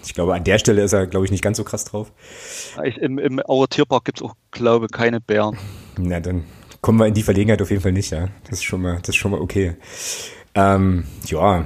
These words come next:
Speaker 1: ich glaub, damit hat, äh, haben wir die, äh, Frage vom Daniel, denke ich mal, auch, äh, auch beantwortet. Und ich würd sagen, davon hatten wir's ja vorhin schon mal, kommen wir vielleicht mal so langsam so ein bisschen Richtung sportliches Geschehen auch, auch gerade jetzt, was eure neue Mannschaft betrifft.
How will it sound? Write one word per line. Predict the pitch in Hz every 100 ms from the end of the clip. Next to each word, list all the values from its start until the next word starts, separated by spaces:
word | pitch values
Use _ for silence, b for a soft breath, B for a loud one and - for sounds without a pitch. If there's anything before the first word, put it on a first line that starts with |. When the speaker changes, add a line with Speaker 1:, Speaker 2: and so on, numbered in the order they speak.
| -
Speaker 1:
ich | -
glaub, | 87
damit | 95 90
hat, | 92 90 -
äh, | 92 92
haben | 90
wir | 92
die, | 90 92
äh, | 92 90 87 87 87
Frage | - 85 95
vom | 95 85
Daniel, | 82 98 95
denke | 92
ich | 92
mal, | 95 78
auch, | 98 -
äh, | - 92 95 -
auch | 95
beantwortet. | - - 107 139 131 135
Und | - 104
ich | 101 -
würd | -
sagen, | 98 113 107
davon | 92 82 101
hatten | 98
wir's | 113
ja | -
vorhin | 98 98
schon | 127
mal, | 127
kommen | 120 104 107 107 67 64
wir | 71
vielleicht | - 95 -
mal |
so | 101
langsam | - 92 107
so | 95
ein |
bisschen | 90 - 104
Richtung | 98 - 90
sportliches | - 90 - 165 151 - - -
Geschehen | 127 - 131 147
auch, | - 117 127 -
auch | -
gerade | - 98
jetzt, | 101 -
was |
eure | - 98 101
neue | 101
Mannschaft | 117 117 120 -
betrifft. | 113 117 -